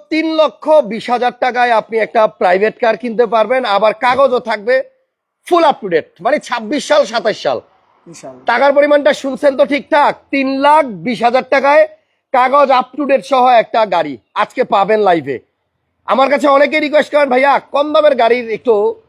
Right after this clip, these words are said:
Speaker 1: বিশ্বস্ত কোনো প্রতিষ্ঠান থাকলে আমাকে একটু দেখান, যেখানে গেলে আমি সস্তায় গাড়ি কিনতে পারবো, কম দামি গাড়িগুলা পাবো, কিন্তু কাগজের ঝামেলা হবে না, গাড়িতেও কোনো ডিস্টার্ব থাকবে না।"
Speaker 2: ইনশাআল্লাহ।
Speaker 1: So, তাদের জন্য আমাদের আজকের এই সকালকার লাইভ।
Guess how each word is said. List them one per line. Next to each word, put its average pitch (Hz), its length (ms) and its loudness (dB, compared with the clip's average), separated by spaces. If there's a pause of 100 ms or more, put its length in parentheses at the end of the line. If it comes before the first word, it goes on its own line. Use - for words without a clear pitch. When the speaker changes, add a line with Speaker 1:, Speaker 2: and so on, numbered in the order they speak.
(140)
Speaker 1:
বিশ্বস্ত 269 500 0
কোনো 262 180 6
প্রতিষ্ঠান 240 500 -4
থাকলে 247 240 -2
আমাকে 202 280 0
একটু 214 320 -6
দেখান, 185 440 -2 (420)
যেখানে 233 360 2
গেলে 277 160 2
আমি 269 220 0
সস্তায় 285 540 0
গাড়ি 294 180 2
কিনতে 277 220 -2
পারবো, 262 240 2
কম 285 300 0
দামি 302 200 2
গাড়িগুলা 262 380 0
পাবো, 247 340 2 (440)
কিন্তু 208 200 0
কাগজের 285 480 2
ঝামেলা 247 380 2
হবে 247 160 0
না, 262 160 0
গাড়িতেও 220 420 -2
কোনো 233 160 -10
ডিস্টার্ব 190 300 -8
থাকবে 147 260 -8
না।" 139 80 -12
Speaker 2:
ইনশাআল্লাহ। 165 560 -10
Speaker 1:
So, 262 140 4
তাদের 254 380 2
জন্য 294 220 2
আমাদের 262 320 4
আজকের 240 420 2
এই 240 140 2
সকালকার 226 480 0
লাইভ। 226 280 2